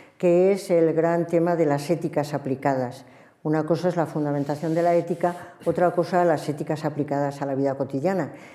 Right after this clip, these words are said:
en las que en España se ha trabajado muy bien y hay una gran cantidad de gente que está trabajando en bioética, en ética del desarrollo,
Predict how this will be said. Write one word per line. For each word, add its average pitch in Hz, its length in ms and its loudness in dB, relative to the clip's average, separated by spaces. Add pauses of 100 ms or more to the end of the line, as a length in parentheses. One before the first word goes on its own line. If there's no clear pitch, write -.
(240)
en 175 160 2
las 160 220 2
que 180 460 4
en 160 160 2
España 156 440 -2
se 160 160 -6
ha 143 80 -2
trabajado 143 480 -2
muy 170 200 0
bien 175 340 2 (260)
y 170 60 0
hay 147 100 2
una 143 180 2
gran 143 260 0
cantidad 147 460 2
de 143 120 2
gente 151 420 0
que 156 80 -4
está 143 220 -4
trabajando 143 500 -2
en 156 160 2
bioética, 151 600 -2
en 151 80 0
ética 160 320 0
del 165 120 2
desarrollo, 165 720 0